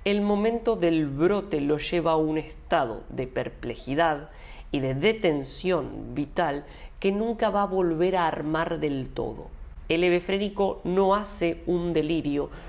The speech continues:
no tiene la ayuda de ese S dos que denominamos metáfora delirante y que viene a responder por la ruptura de la compensación imaginaria.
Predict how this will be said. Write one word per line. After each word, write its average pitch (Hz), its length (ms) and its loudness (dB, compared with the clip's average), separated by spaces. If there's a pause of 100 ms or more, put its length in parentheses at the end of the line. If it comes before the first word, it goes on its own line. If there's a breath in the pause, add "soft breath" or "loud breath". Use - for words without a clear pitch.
(100)
no 190 200 2
tiene 220 280 0
la 190 100 2
ayuda 165 380 2
de 156 120 0
ese - 360 -2
S 160 400 -2
dos 147 500 0 (260 loud breath)
que 135 120 0
denominamos 135 680 0
metáfora 131 540 -4
delirante 139 640 -4 (240 loud breath)
y 160 80 -6
que 160 140 2
viene 170 160 2
a 185 40 2
responder 165 580 -2
por 180 120 -2
la 147 140 0
ruptura 139 720 -2 (300 loud breath)
de 135 120 0
la 135 120 0
compensación 120 680 -6
imaginaria. 156 680 0